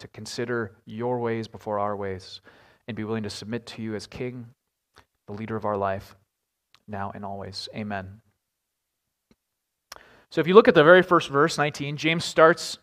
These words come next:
this section with, "Know this, my beloved brothers." And this phrase, "my beloved brothers," or "my brothers," is gonna come up pretty frequently.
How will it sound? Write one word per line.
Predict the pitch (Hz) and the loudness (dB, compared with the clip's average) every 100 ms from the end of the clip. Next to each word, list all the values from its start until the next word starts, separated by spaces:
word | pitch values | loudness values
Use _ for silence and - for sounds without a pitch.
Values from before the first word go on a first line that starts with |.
| - | -6
this | 147 | -2
section | - 143 - 175 156 123 | 2 2 2 -6 -4 0
with, | 127 123 - - - _ - | 2 2 0 -20 -20 _ -6
"Know | 139 156 | 2 6
this, | 151 147 - | 6 2 -2
my | 139 147 151 | 4 6 8
beloved | 151 147 131 | 8 6 6
brothers." | 127 117 92 90 - - _ _ - - - _ _ | 2 2 0 -8 -16 -20 _ _ -20 -20 -20 _ _
And | 151 160 | 4 6
this | 165 - | 6 6
phrase, | 196 185 156 | 8 8 8
"my | 143 151 165 | 6 8 10
beloved | 165 156 151 | 10 8 8
brothers," | 151 143 131 117 | 8 8 6 2
or | 123 | 2
"my | 143 | 4
brothers," | 143 151 147 127 113 - - | 8 8 8 4 2 -8 -6
is | 131 | -4
gonna | 156 143 | -4 -4
come | - 151 | -2 0
up | 147 - _ _ - | 0 -2 _ _ -2
pretty | 170 | 0
frequently. | 151 151 202 214 262 | 0 -4 -2 -2 -4